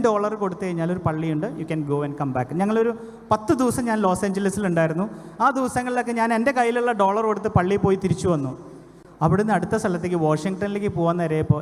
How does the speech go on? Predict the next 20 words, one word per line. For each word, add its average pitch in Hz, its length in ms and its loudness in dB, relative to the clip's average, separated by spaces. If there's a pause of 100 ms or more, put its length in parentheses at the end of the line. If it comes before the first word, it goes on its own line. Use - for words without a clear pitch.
എനിക്ക് 151 240 -8
ആരെയും 165 260 -6
പരിചയമില്ല. 151 460 -2 (760)
ഞാൻ 185 160 4
അവിടെ 180 160 2
ഇരുന്ന് 175 220 0
പ്രാർത്ഥിച്ചു, 147 500 -2
"കർത്താവേ, 147 400 -4 (400)
ഇനി 151 100 0 (100)
ഞാൻ 156 80 2 (100)
വാഷിങ്ടണിലേക്ക് 147 720 0
പോകണം, 135 280 0
കാശുമില്ല, 160 520 0 (1400)
എങ്ങനെ 143 280 2
പള്ളി 139 260 0
പോകുമെന്ന് 143 240 0
എനിക്കറിയില്ല." 131 460 -2 (760)
പക്ഷേ 147 240 2 (180)
ഒരു 151 100 0 (100)
ചേട്ടൻ 151 300 0